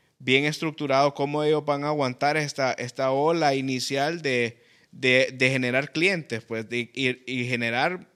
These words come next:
no solo clientes, sino que re-, returning customers, porque esos son los que a-,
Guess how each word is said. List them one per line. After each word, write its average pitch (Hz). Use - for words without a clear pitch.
no 131
solo 175
clientes, 180
sino 120
que 143
re-, 131
returning 143
customers, 120
porque 113
esos 151
son 175
los 185
que 135
a-, 131